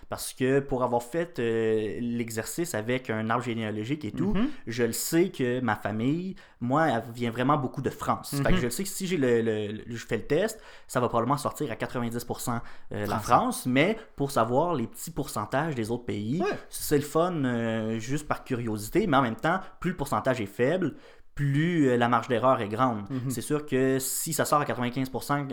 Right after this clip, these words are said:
Speaker 1: de Fr-, que tu viens de France, ben probablement que le test a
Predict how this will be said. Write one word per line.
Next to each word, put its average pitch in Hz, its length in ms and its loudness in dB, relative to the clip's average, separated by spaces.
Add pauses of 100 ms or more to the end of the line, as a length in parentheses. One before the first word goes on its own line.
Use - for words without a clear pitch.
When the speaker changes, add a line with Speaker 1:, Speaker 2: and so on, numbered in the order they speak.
(300)
Speaker 1:
de 113 120 -2
Fr-, - 140 -10 (220)
que - 80 -8
tu - 180 -12
viens 104 80 -10
de - 60 -14
France, 180 480 0 (400)
ben 120 180 2
probablement 117 560 2
que 131 140 -4
le 113 160 2
test - 340 -2
a 127 260 2